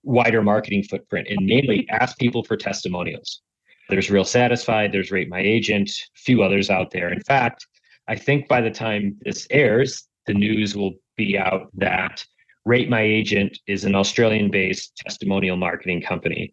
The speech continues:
and they are now partnering with Realtor dot com. So any testimonials on Rate My Agent will be fed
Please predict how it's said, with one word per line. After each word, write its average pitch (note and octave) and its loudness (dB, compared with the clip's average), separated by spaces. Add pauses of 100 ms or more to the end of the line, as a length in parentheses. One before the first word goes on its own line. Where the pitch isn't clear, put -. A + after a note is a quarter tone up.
(140)
and G2 2
they A2 4
are G#2+ 2
now G#2+ 0
partnering F#2+ -2
with F2+ -6
Realtor G#2 0
dot F2+ -2
com. G#2+ 0 (100)
So G#2 -2
any B2 0 (120)
testimonials G#2+ 2
on F#2+ -4
Rate G2 0
My G2 -2
Agent F#2+ -2
will F#2+ -6
be F#2 -10
fed - -2